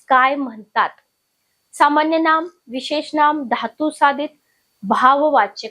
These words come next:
नाम. तेरा नंबरचा क्वेश्चन बघा, ज्या नामामुळे पदार्थामधील ऑब्लिक प्राण्यामधील गुणाचा अथवा भावाचा अगर धर्माचा बोध होतो,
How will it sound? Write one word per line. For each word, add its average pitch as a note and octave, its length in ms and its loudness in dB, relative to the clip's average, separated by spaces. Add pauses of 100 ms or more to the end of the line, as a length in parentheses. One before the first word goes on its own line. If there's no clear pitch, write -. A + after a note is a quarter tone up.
नाम. G3+ 240 -10
तेरा C4 320 0
नंबरचा B3 340 -6
क्वेश्चन G#3+ 320 -10
बघा, F#3 220 -8 (640)
ज्या C4+ 240 2
नामामुळे A#3+ 800 -2 (640)
पदार्थामधील C#4 1000 0 (280)
ऑब्लिक A#3 440 0 (640)
प्राण्यामधील C4 800 2 (540)
गुणाचा D4+ 760 2 (840)
अथवा C4+ 380 2
भावाचा C4+ 720 0
अगर C4 360 -4
धर्माचा B3 680 -2
बोध A#3+ 380 -2
होतो, A#3 540 -4